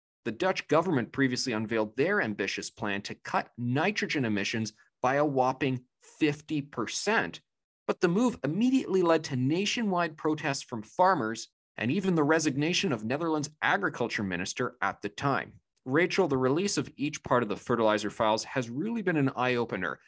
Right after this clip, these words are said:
in terms of what's going on behind the scenes with the federal government's attempts to reduce emissions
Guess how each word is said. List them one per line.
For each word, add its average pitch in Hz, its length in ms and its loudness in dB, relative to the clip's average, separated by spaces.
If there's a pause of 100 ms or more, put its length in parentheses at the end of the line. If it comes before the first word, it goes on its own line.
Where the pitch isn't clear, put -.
(120)
in 110 80 -4
terms 113 260 -4
of 104 100 -4
what's 127 360 -6
going 185 280 -2
on 131 200 0
behind 113 500 -4
the 101 60 -2
scenes 87 400 -6
with - 100 -16
the 101 80 -12
federal 160 360 -2
government's 107 500 -4
attempts - 480 -10 (260)
to 123 140 -4
reduce 117 680 -4
emissions 110 640 -4